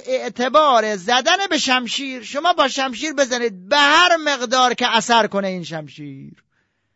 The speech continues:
به هر مقدار تأثیر کنه، ممکنه قتل باشه، ممکنه کمتر از قتل باشه. و گاهی جواب داده می‌شود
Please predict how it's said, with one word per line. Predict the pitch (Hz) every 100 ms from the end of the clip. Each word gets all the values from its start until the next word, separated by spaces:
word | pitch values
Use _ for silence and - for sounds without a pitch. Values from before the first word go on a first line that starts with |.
| _ _ _ _ -
به | 339
هر | 339
مقدار | 254 208 202
تأثیر | 185 190 160 165 143
کنه، | 151 151
ممکنه | 160 190 233
قتل | 233 240 302 269
باشه، | 269 247 254
ممکنه | 226 220
کمتر | 214 185 175 311
از | 285
قتل | 196 190 175
باشه. | 190 175 208 _ _ _ _ _ _ _ _ _ _ _ _ _ _ _ _ _ _ -
و | 135 151
گاهی | 147 180 214 240 220
جواب | 160 156 151 143 135
داده | 147 143 156 240
می‌شود | 196 - 143 131